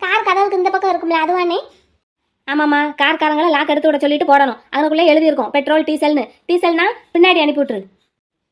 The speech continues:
Speaker 2: நீ பெட்ரோல் மட்டும்தான் போடணும், சரியா? மாத்தி ஏத்தி போடக்கூடாது.
Speaker 1: டீசல் வண்டி, பெட்ரோல் வண்டின்னு தனித்தனியா இருக்குமாண்ணே?
Speaker 2: ஆமாமா, கார்ல அங்கனக்குள்ளேயே எழுதியிருக்கும். அப்படி ஒருவேளை அழிஞ்சிருந்ததுன்னா அவங்ககிட்டயே கேட்டுரு, என்ன டீசலா பெட்ரோலான்னு கேட்டுக்கோ, சரியா?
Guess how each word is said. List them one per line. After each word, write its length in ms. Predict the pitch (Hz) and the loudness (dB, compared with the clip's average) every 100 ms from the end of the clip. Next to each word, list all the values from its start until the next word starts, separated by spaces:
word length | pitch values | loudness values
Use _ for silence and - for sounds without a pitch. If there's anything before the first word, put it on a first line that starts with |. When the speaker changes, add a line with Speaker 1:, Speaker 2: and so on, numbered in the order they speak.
| - | -8
Speaker 2:
நீ 120 | 294 | -2
பெட்ரோல் 340 | 302 294 339 | 0 2 2
மட்டும்தான் 300 | 302 320 339 | 2 2 2
போடணும், 280 | 294 294 262 | 2 0 0
சரியா? 180 | 294 330 | 0 2
மாத்தி 300 | 302 311 320 | 2 0 0
ஏத்தி 120 | 311 | -2
போடக்கூடாது. 480 | 294 294 285 254 214 - _ _ _ _ _ _ _ _ - | 0 0 0 -2 -4 -10 _ _ _ _ _ _ _ _ -8
Speaker 1:
டீசல் 300 | 427 440 427 | -4 -2 0
வண்டி, 160 | 403 427 | 0 0
பெட்ரோல் 340 | 381 392 403 | -2 -2 0
வண்டின்னு 320 | 381 381 392 | 0 2 0
தனித்தனியா 380 | 349 359 403 415 | -2 -2 0 0
இருக்குமாண்ணே? 440 | 359 339 320 311 320 311 262 _ _ _ _ _ _ _ | -2 -2 -4 -4 -4 -6 -10 _ _ _ _ _ _ _
Speaker 2:
ஆமாமா, 360 | 247 269 262 269 | -4 -2 0 0
கார்ல 320 | 277 269 285 | 0 0 0
அங்கனக்குள்ளேயே 360 | 269 262 269 285 | 0 0 2 4
எழுதியிருக்கும். 500 | 277 294 302 277 226 226 | 4 2 2 0 -2 -2
அப்படி 160 | 240 | 2
ஒருவேளை 280 | 254 262 302 | 4 4 4
அழிஞ்சிருந்ததுன்னா 640 | 269 302 311 294 285 294 392 494 - | 2 2 2 0 0 0 -2 -6 -4
அவங்ககிட்டயே 400 | 285 302 302 320 | -2 0 0 2
கேட்டுரு, 240 | 285 277 254 | 2 2 2
என்ன 100 | 277 | 0
டீசலா 320 | 311 320 311 330 | 0 0 0 -2
பெட்ரோலான்னு 380 | 294 302 302 311 | 0 0 0 0
கேட்டுக்கோ, 260 | 285 277 | 0 -2
சரியா? 260 | 233 302 | -2 -2